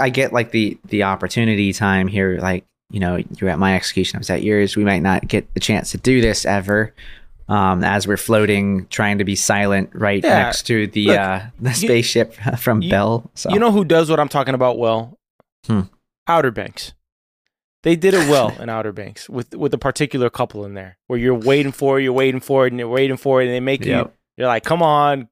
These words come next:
Speaker 2: get together, get together." And finally, you know, it happens. But what's going on here?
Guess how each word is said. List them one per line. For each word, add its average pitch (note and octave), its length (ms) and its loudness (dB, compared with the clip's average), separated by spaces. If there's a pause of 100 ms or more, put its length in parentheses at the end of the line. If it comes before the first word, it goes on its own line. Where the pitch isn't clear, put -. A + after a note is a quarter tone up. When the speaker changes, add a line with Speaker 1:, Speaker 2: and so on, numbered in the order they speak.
Speaker 2:
get E3 140 0
together, C3 520 2
get D#3+ 220 -4
together." A#2+ 540 0 (460)
And C3+ 320 0
finally, B2 640 -2 (120)
you B2+ 160 -10
know, C3 340 -6
it B2+ 120 -6
happens. G#2+ 560 -10 (640)
But D3 320 0 (460)
what's C#3 220 -4
going A#3 260 2
on G3 180 2
here? G3 440 -2